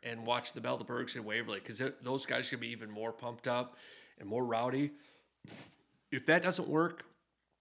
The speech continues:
two years from now, plan on going to the Battle of the Bergs. And I get there's high school wrestling. It, it happens, right? There's gonna be conflicts. Could be Gopher wrestling, could be high school wrestling.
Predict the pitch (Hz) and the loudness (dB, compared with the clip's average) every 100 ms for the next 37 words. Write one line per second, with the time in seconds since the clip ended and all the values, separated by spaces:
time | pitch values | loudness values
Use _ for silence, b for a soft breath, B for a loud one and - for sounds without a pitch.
0 | _ - - - 165 156 160 156 139 123 | _ -8 -8 -2 4 6 6 4 2 2
1 | 123 131 127 123 123 123 107 117 120 104 | 2 0 -2 -2 -2 -2 0 0 2 0
2 | 117 113 113 - - - 190 196 190 180 | -2 -2 -4 -6 -2 6 6 8 6 4
3 | 147 156 147 - 131 120 117 - 101 101 | 0 2 2 0 2 2 2 0 -6 -6
4 | 117 - 123 117 123 113 117 104 117 117 | -8 -2 -2 0 0 -2 -4 -4 0 0
5 | 120 - 131 120 - 113 104 107 98 - | -2 -4 -2 -2 -2 -4 -6 -8 -8 -2
6 | 151 160 147 135 135 131 131 131 135 135 | 2 4 4 4 2 0 -2 -6 -4 -4
7 | 117 113 - 117 107 - | -4 -6 -4 -4 -4 -6